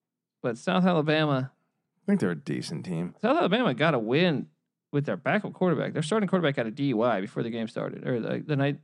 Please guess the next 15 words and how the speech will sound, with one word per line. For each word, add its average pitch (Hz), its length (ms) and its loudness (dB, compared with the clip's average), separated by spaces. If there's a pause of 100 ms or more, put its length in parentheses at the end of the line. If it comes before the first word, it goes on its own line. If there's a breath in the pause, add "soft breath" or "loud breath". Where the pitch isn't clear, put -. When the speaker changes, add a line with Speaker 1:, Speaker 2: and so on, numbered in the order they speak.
(240)
Speaker 1:
before. - 400 -10 (320 loud breath)
Speaker 2:
I 123 80 0
think 185 240 0
I 139 100 4
had 131 160 2
this 113 140 -2
game, 110 280 0
like, 82 200 -2
forty-two 107 600 -2
to 87 100 -2
twenty 85 420 -4
Memphis. 71 720 -8
Speaker 1:
Yeah. 110 200 0
Speaker 2:
You 90 60 -4
know? 78 280 -6